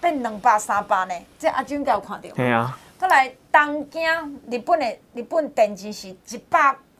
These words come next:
Speaker 1: 一起三十几趴，你嘛有看到吗？
Speaker 2: 嗯。
Speaker 1: 新加坡电钱嘛起三十几趴。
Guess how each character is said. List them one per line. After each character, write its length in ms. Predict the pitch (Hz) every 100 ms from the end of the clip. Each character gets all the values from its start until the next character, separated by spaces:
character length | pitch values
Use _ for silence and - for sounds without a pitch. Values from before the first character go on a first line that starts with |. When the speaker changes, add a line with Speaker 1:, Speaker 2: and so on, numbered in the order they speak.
| -
Speaker 1:
一 80 | - -
起 220 | 349 339
三 240 | - 233
十 80 | 214
几 200 | - 240
趴， 200 | 208 233
你 100 | 262
嘛 120 | 262
有 60 | 190
看 180 | 196 175
到 120 | 170
吗？ 160 | 180 185 -
Speaker 2:
嗯。 240 | 143 113 107 _ _ - _ _
Speaker 1:
新 320 | - 359 339
加 200 | 349 349
坡 180 | 415 403
电 220 | 320 240
钱 140 | 226
嘛 100 | 233
起 220 | 220 277 277
三 180 | 220
十 60 | -
几 180 | - 196
趴。 260 | 190 180